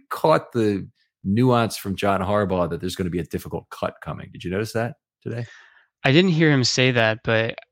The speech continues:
Speaker 2: I mean, I, I could imagine, you know, there wi-, will be a roster crunch, and
Speaker 1: Mm-hmm.
Speaker 2: it's, it's never an easy situation to be in, especially when you have some, some of the veterans who are probably the guys who are gonna be on the chopping block.
Speaker 1: Right. So they've got, they've got Josh Bynes, who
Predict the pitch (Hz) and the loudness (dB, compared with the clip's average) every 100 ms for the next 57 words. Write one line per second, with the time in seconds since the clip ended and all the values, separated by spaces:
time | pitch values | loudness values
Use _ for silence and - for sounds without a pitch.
0 | - 127 113 110 - - - 110 123 117 | -8 -2 -2 -2 -6 -8 -6 -2 0 0
1 | 117 117 120 113 110 110 - - _ 165 | 0 -2 -2 -4 -4 -8 -14 -20 _ -2
2 | 117 117 123 123 120 120 110 113 - - | 0 2 0 0 -2 0 0 -2 -4 -10
3 | - 120 110 - 123 110 107 113 _ _ | -6 -6 -6 -8 -6 -6 -8 -12 _ _
4 | 101 87 80 - - 143 - 120 117 117 | -12 -10 -8 -10 -10 -10 -2 -2 0 -2
5 | 117 123 110 _ - 120 117 110 - 117 | -2 -4 -8 _ -14 -10 -6 -6 -6 -8
6 | 110 113 - 113 120 110 110 - 107 117 | -8 -10 -12 -8 -4 -4 -6 -6 -6 -4
7 | 113 113 110 113 117 113 120 - 113 110 | -4 -2 -4 -4 -6 -6 -8 -6 -2 0
8 | 110 57 113 120 113 113 - - - 57 | 0 -2 -6 -8 -4 -4 -4 -6 -4 -2
9 | 117 - 117 117 113 58 - - - - | -4 -8 -8 -6 -6 -6 -6 -4 -4 -6
10 | - - 135 - _ _ - _ _ 104 | -10 -10 -12 -18 _ _ -20 _ _ -6
11 | 78 71 - - 98 101 104 98 90 - | -6 -6 -14 -4 0 2 4 2 2 -6
12 | _ _ _ 101 120 113 131 123 107 92 | _ _ _ 4 4 6 4 4 2 2
13 | 95 104 - _ _ - 98 92 90 | -2 -6 -14 _ _ -2 0 2 0